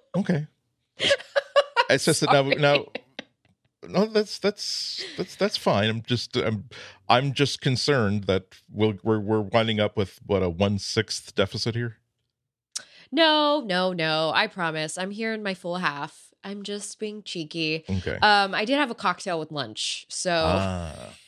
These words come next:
Speaker 2: <laughs> if it seem a little silly, it's because I treated myself to a delicious pomegranate cocktail. It was a pomegranate rosé cocktail, actually. It's very
Speaker 1: Yes.
Speaker 2: delicious and full of antioxidants, both from the wine side and the pomegranate side.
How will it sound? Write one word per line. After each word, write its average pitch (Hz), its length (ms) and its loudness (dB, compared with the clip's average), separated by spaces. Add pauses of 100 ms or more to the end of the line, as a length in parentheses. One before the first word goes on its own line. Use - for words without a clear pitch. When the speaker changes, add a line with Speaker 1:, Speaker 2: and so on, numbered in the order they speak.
(320)
Speaker 2:
<laughs> - 960 -8
if 208 100 -6
it 214 140 0
seem 220 480 0
a 208 180 0
little 196 640 2
silly, 170 400 -2
it's 165 180 -6
because 165 800 -2 (320)
I 185 60 0
treated 180 280 -2
myself 160 520 -4
to 160 420 -6
a 170 100 -6
delicious 160 400 -6
pomegranate 151 520 -6
cocktail. 165 600 -4 (300)
It - 80 -20
was 233 120 -8
a 226 40 -10
pomegranate 294 540 -2
rosé 185 440 -2
cocktail, 151 460 -12
actually. 151 540 -12 (880)
It's 82 180 0
very 147 100 0
Speaker 1:
Yes. - 80 -2
Speaker 2:
delicious 180 560 -6
and 254 180 -4
full 226 140 -4
of 202 80 -6
antioxidants, 208 800 -10 (500)
both 240 160 4
from 240 140 -6
the 208 80 -2
wine 220 260 4
side 240 340 0
and 226 240 -8
the 240 60 -12
pomegranate 165 460 -10
side. - 240 -18